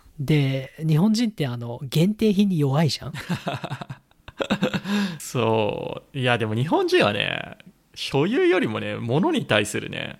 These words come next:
Speaker 2: オブセッションの方があると思うから。例えば、まこちゃんと同じで。
Speaker 1: 物理的なものってこと？
Speaker 2: そうそう。エヌエフティーは希少だけど、コンテンツ自体はさ、別にエヌエフティーの数に縛られないで拡散できるわけじゃん。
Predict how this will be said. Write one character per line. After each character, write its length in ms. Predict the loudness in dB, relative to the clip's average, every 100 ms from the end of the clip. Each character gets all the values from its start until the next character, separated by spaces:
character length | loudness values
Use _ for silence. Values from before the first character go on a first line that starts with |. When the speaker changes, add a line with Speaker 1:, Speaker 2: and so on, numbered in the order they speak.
| _ 0
Speaker 2:
オ 140 | 2
ブ 80 | 2
セ 140 | 2
ッ 20 | 2
シ 160 | 0
ョ 80 | -4
ン 0 |
の 80 | 2
方 160 | 4 4
が 240 | 4 2
あ 20 |
る 100 | 0
と 140 | -4 -8
思 200 | -6 -8
う 40 |
か 440 | -8 -6 -6 -8 -14 _ -2
ら。 120 | 0
例 100 | 0
え 40 | 0
ば、 140 | 0
ま 140 | -2
こ 160 | -2 -4
ち 80 | -4
ゃ 60 |
ん 40 | -6
と 160 | -6
同 140 | -6 -6
じ 120 | -6
で。 320 | -6 -6 -8 -2
Speaker 1:
物 320 | 0 4 4
理 80 | 6
的 180 | 6
な 100 | 6
も 120 | 6 4
の 60 |
っ 40 | 2
て 200 | -4 -8
こ 100 | -8
と？ 140 | -16
Speaker 2:
そ 240 | -10 -8
う 40 | -8
そ 120 | -10
う。 80 | -6
エ 140 | -2
ヌ 80 | 0
エ 140 | 0 0
フ 80 | -4
テ 140 | -6
ィ 500 | -2 -2 -2 -4 -4
ー 60 | 0
は 460 | 4 4 2 -6 _ _
希 140 | -4 0
少 240 | 4 4
だ 120 | 4
け 120 | 0 -4
ど、 160 | -8
コ 180 | -2 0
ン 60 | 2
テ 100 | 0
ン 80 |
ツ 100 | 0
自 200 | -4 0
体 180 | 0 0
は 100 | -2
さ、 280 | -8 -10 -14 -12
別 340 | -6 -4 -2 -2
に 160 | 0
エ 80 | 2
ヌ 80 | 2
エ 80 | 0
フ 100 | 0
テ 100 | 0
ィ 340 | 0 0 -4
ー 20 | -10
の 80 |
数 480 | 0 0 0 -2 -4 -6
に 120 | -4
縛 260 | -2 2 4
ら 100 | 4
れ 140 | 4
な 120 | 0
い 80 | -4
で 360 | -2 -2 -4 -10 -16
拡 200 | -4 -4
散 200 | 0 0
で 80 | 2
き 100 | 2
る 80 | 0
わ 80 | 0
け 80 | -6
じ 100 |
ゃ 40 |
ん。 80 | -8